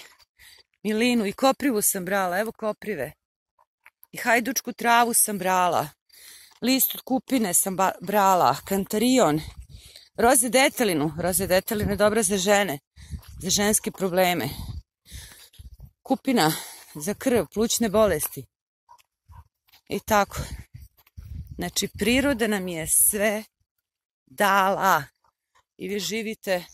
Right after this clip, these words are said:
evo hajdučka trava, ovo belo je hajdučka trava. Znači, priroda je sve dala. Evo hajdučke trave.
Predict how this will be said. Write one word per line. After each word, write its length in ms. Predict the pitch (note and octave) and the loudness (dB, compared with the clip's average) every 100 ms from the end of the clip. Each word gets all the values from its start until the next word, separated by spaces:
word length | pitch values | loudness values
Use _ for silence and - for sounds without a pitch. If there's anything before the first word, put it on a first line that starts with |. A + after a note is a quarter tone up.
| _ | _
evo 120 | G3+ A3 | -12 -10
hajdučka 480 | G3 F#3 G3+ - | -8 -10 -10 -14
trava, 380 | D#3+ E3 D#3 C3+ | -14 -8 -6 -6
ovo 140 | C3 D3 | -10 -14
belo 260 | D3+ D3 | -10 -10
je 60 | F3+ | -10
hajdučka 500 | - E3 F3+ - E3 | -12 -12 -12 -14 -16
trava. 420 | - D3 C#3+ C#3+ - - - - - - - _ _ - | -12 -8 -8 -10 -14 -20 -20 -20 -20 -20 -20 _ _ -18
Znači, 300 | F3 - - - | -12 -12 -12 -8
priroda 460 | G#3 B3 C4 G3+ | -4 -2 -2 -4
je 100 | E3+ | -2
sve 380 | F#3 - F#3+ A#3+ | 0 0 0 -2
dala. 420 | F3+ D#3+ E3 E3 - - - - _ _ _ _ - | 0 -2 -2 -4 -10 -18 -20 -20 _ _ _ _ -20
Evo 180 | C#3+ - - | -20 -20 -20
hajdučke 500 | - - - - - | -20 -20 -18 -18 -18
trave. 400 | - - - F#3 | -20 -18 -16 -14